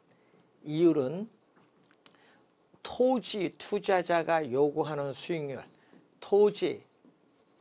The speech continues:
환원 이율에 뭐를 구한다? 토지 가격 구성비,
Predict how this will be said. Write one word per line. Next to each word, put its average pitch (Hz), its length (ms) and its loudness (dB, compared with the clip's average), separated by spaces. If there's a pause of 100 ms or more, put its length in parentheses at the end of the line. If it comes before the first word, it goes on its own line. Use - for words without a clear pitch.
(440)
환원 180 720 0
이율에 156 460 -2 (280)
뭐를 160 280 2
구한다? 151 380 -2 (360)
토지 190 600 2
가격 151 500 -4
구성비, 139 720 -8